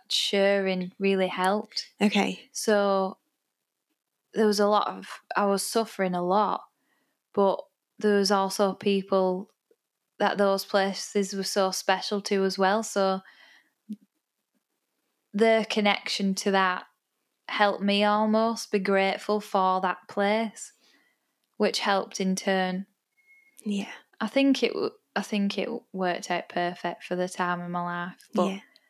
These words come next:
Speaker 1: I just don't want to share them anymore.
Speaker 2: Yeah.
Speaker 1: 'Cause also now it feels cheap almost, because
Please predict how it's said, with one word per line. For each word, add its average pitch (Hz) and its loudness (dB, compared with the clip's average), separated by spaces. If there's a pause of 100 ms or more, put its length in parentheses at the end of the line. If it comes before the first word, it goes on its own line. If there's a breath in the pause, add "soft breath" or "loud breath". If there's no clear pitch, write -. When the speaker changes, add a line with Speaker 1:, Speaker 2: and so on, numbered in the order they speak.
(120 soft breath)
Speaker 1:
I 190 -2
just 190 -2
don't 190 4
want 185 -2
to 196 -6
share 185 0
them 190 0
anymore. 196 2 (100)
Speaker 2:
Yeah. 190 -2 (460 soft breath)
Speaker 1:
'Cause 214 2
also 196 0 (400)
now 196 2 (400)
it - 2
feels 269 2
cheap 214 -2
almost, 240 0
because 196 -4